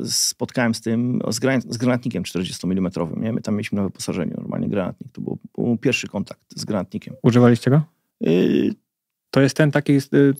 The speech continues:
Speaker 2: te-, tak-, takiej wielkości, co się stoi tu, tu, tu, on
Speaker 1: Nie, może być taki też,
Speaker 2: Mhm.
Speaker 1: automatyczny, a mieliśmy jednostrzałówki, nie?
Speaker 2: Mhm.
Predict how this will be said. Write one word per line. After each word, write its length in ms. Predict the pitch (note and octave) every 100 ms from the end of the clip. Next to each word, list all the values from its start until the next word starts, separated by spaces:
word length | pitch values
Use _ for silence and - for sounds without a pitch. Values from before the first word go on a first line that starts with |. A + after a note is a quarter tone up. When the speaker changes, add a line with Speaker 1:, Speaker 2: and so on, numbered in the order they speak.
| _
Speaker 2:
te-, 120 | - B2
tak-, 220 | C#3 -
takiej 240 | - -
wielkości, 380 | C#3+ C#3 C#3+ -
co 80 | C#3
się 100 | -
stoi 280 | - C#3 C3+
tu, 140 | -
tu, 180 | C3 C3+
tu, 160 | - C#3+
on 60 |
Speaker 1:
Nie, 280 | G3+ - -
może 380 | F3 B3+ F3+ A#2+
być 140 | G2+
taki 260 | A2+ - G#2+
też, 200 | A#2 C3+
Speaker 2:
Mhm. 100 | A2
Speaker 1:
automatyczny, 520 | A#2 C3+ A#2+ B2 - G#3+
a 20 |
mieliśmy 260 | A#3 -
jednostrzałówki, 640 | G3 D#3 - G2+ - - -
nie? 180 | C3+ D#3
Speaker 2:
Mhm. 280 | E3 A#2+ B2